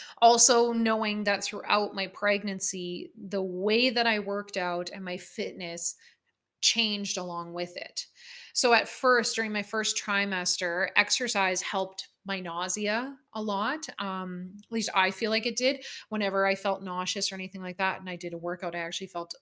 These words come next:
better and my nausea went away after my workout. Um, it helped me just feel strong. So I worked out pretty much the same, four to five days a week,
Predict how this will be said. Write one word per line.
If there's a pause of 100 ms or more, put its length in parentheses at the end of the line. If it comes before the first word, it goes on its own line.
(200)
better (220)
and
my
nausea
went
away
after
my
workout. (520)
Um, (200)
it
helped
me
just
feel
strong.
So
I
worked
out
pretty
much
the
same,
four
to
five
days
a
week,